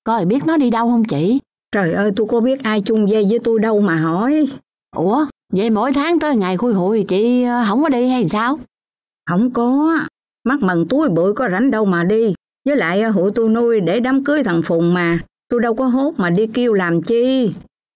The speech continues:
Speaker 1: Vậy là chị chơi hụi á, mà chị chỉ biết chủ hụi thôi. Ai hốt chị cũng không biết, ai kêu bao nhiêu chị cũng không biết luôn. Con Liễu nó nói sao chị nghe vậy hả?
Speaker 2: Thì đó,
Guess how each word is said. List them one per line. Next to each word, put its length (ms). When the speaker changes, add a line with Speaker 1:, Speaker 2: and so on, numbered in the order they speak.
Speaker 1:
Vậy 240
là 80
chị 200
chơi 200
hụi 360
á, 200
mà 140
chị 220
chỉ 220
biết 240
chủ 240
hụi 340
thôi. 380
Ai 520
hốt 200
chị 140
cũng 200
không 200
biết, 200
ai 360
kêu 220
bao 240
nhiêu 300
chị 180
cũng 220
không 220
biết 180
luôn. 200
Con 140
Liễu 220
nó 80
nói 260
sao 280
chị 160
nghe 280
vậy 200
hả? 200
Speaker 2:
Thì 160
đó, 520